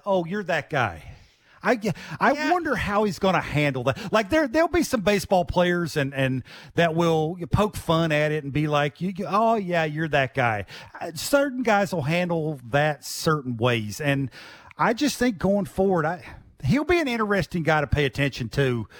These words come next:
Speaker 1: to see if just he can get it back on the tracks and, and, and keep it there. And if that will truly make him mentally stronger. I'm
Speaker 2: Yeah,
Speaker 1: not sure.
Speaker 2: I mean, it, it's, you know, people, obviously people react to, uh, to defeat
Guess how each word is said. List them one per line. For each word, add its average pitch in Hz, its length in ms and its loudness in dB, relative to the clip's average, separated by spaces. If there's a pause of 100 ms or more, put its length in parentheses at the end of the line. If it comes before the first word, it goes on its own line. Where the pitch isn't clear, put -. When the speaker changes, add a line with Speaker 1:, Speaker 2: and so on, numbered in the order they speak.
(500)
Speaker 1:
to 151 100 4
see 202 300 2
if 156 100 -2
just - 320 -2
he 170 60 -2
can 131 100 -6
get 156 140 0
it 147 100 -6
back 139 240 0
on 135 140 0
the 127 60 -2
tracks 127 440 -2
and, 139 100 -2
and, 135 360 -2
and 143 180 -2
keep 202 300 0
it - 140 -2
there. 139 380 2 (300)
And 170 220 2
if 185 220 0
that 208 300 0
will 175 260 0
truly 175 440 0
make 143 300 -2
him 135 200 0
mentally 131 420 -4
stronger. 117 840 -2 (580)
I'm 233 100 2
Speaker 2:
Yeah, 294 60 2
Speaker 1:
not 285 160 0
sure. 147 320 -2
Speaker 2:
I 175 80 -4
mean, 180 200 -2
it, 165 160 -4
it's, 151 340 -4
you 175 120 -2
know, 117 100 0
people, 123 640 -2 (420)
obviously 113 280 0
people 113 360 0
react 98 460 0
to, 95 340 0
uh, 87 280 -2 (500)
to 113 100 -2
defeat 95 540 -2